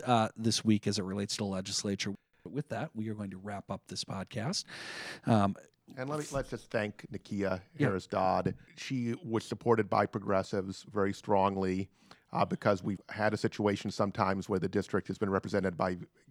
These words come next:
Speaker 2: by leaders didn't have the heart of their districts and, and their constituents in mind, and she's done a very good job.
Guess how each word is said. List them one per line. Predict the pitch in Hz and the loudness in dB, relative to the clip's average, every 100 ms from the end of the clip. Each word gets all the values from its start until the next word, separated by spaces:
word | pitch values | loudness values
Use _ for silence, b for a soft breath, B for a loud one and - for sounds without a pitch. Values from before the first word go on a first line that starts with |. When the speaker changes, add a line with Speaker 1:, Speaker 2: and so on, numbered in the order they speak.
| 127 120 | -10 -2
Speaker 2:
by | 98 98 | 0 0
leaders | 101 95 92 - b - | -2 -2 -4 -6 b 0
didn't | 117 110 | 0 0
have | 110 107 95 | 4 4 4
the | |
heart | 101 - 107 | 2 4 4
of | 104 92 | 4 0
their | 98 | 0
districts | 87 101 - 104 98 - | 0 -2 -2 -4 -2 -4
and, | 95 | -4
and | 113 95 | -4 -4
their | 92 | -4
constituents | - 92 - 104 90 | -4 -6 -6 -6 -6
in | 92 | -4
mind, | 95 92 95 107 101 | 2 4 4 4 2
and | 92 | 2
she's | - 98 | -2 4
done | 113 110 | 6 8
a | |
very | 110 107 | 8 8
good | 101 90 | 4 6
job. | 107 101 101 101 | 10 12 10 8